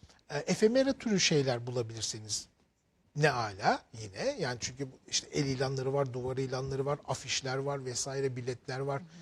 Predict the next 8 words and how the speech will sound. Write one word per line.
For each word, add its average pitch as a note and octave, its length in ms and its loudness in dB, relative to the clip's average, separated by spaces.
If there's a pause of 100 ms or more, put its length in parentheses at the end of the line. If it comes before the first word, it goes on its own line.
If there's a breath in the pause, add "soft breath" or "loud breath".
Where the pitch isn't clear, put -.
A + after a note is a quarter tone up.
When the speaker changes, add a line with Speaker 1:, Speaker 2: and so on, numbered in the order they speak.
(140 loud breath)
Speaker 1:
senaryo D3+ 640 8
var. D3 300 6
Yani C3+ 260 4
bunların G3 260 2
hepsi G#3+ 280 0
zaten F3+ 360 -2 (460 soft breath)
bunun F#3 160 2
kaynakları. E3+ 640 2